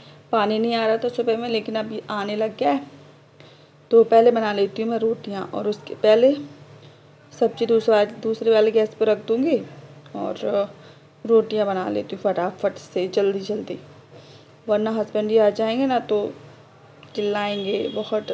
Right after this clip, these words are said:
मतलब डांटेंगे तो नहीं, लेकिन फिर भी हम लोगों को भी समझना चाहिए ना कि सुबह सिर्फ नाश्ता करके गए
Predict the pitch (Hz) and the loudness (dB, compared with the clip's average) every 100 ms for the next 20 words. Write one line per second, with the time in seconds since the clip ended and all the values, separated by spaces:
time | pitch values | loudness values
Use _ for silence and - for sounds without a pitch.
0 | - 254 330 285 247 226 240 247 247 240 | -4 0 2 2 2 4 4 4 2 2
1 | 240 269 285 - - - 196 269 262 285 | 2 0 -2 -12 -20 -14 -6 -2 0 0
2 | 302 285 226 220 214 226 233 233 226 208 | 2 2 6 6 6 4 4 -2 -2 -2
3 | 220 220 220 208 214 233 262 247 - 226 | -4 -2 0 0 0 -2 -2 -4 -2 -2
4 | 233 233 226 226 214 202 - 214 214 202 | 0 -2 -2 -4 -2 -2 0 2 0 0
5 | 220 202 214 330 | 0 2 4 4